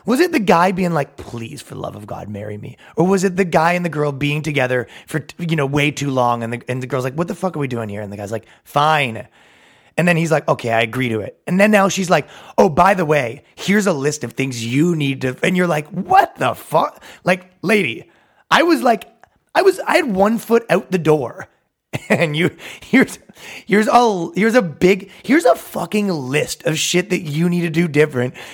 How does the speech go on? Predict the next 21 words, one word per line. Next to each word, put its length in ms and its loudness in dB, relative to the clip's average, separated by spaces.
even 280 0
though 80 4
you 180 0
were, 80 2
like, 220 0
kinda 320 0
not 180 2
interested 400 -2
in 80 -2
the 80 -4
first 300 0
place. 340 -6
To 100 -4
me, 120 0
that 160 -2
makes 180 -10
me 100 -10
laugh 280 -12
so 200 -10
fucking 360 -12
much. 320 -12